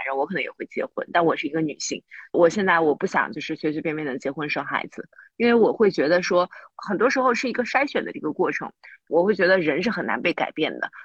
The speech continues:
除非是他主动的、有意识的，他想要去变成一个更好的人，或者说想要去为了这个关系去付出，那，那他就是本身就是一个好的人。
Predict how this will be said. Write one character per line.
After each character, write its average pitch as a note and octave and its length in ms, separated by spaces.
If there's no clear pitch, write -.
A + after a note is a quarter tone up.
除 G3+ 160
非 F3+ 160
是 G#3+ 160
他 F#3+ 200
主 - 300
动 F#3 220
的、 C#3 140
有 B2+ 180
意 A3 160
识 - 220
的， - 120
他 F3+ 140
想 - 180
要 C3 120
去 - 100
变 D#3 140
成 D3 180
一 C3+ 80
个 C3 180
更 F#3+ 160
好 - 220
的 - 100
人， G#2+ 160
或 D#3+ 140
者 C3+ 60
说 - 200
想 D3 200
要 D3+ 60
去 E3+ 100
为 E3+ 180
了 B2+ 140
这 E3 120
个 - 240
关 E3 200
系 D#3+ 100
去 D3+ 140
付 D#3+ 200
出， D3+ 360
那， F3+ 140
那 F#3 120
他 G3+ 80
就 G3+ 160
是 E3+ 100
本 C#3 200
身 G#3 180
就 A3 60
是 G3+ 100
一 F3+ 60
个 F3+ 100
好 - 200
的 C#3+ 120
人。 A2 240